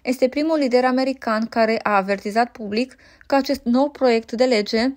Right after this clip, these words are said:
reprezintă o amenințare masivă la adresa libertății de exprimare, a drepturilor omului și a libertății religioase. Vineri, Al Israel News i-a trimis prin e-mailul lui Brombeck,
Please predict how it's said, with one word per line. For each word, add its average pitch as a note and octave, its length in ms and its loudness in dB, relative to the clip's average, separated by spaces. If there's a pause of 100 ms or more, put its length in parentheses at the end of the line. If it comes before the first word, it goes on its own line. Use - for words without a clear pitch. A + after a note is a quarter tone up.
(220)
reprezintă C#4 600 0
o B3+ 40 6
amenințare A#3 580 0
masivă B3 540 -2
la B3 100 4
adresa A3 360 0
libertății A3 520 -4
de G#3 80 -2
exprimare, A#3 720 0 (280)
a A#3 140 2
drepturilor C#4+ 680 0
omului A3+ 560 0 (180)
și - 160 -6
a C#4+ 60 6
libertății B3 640 0
religioase. F3+ 920 -2 (420)
Vineri, A3+ 800 -6 (140)
Al C4+ 260 -4
Israel B3+ 500 0
News A#3+ 380 -4 (200)
i-a A3 200 -6
trimis A3+ 420 -6
prin A#3+ 360 -2
e-mailul B3 440 2
lui G3 160 -2
Brombeck, G3 640 0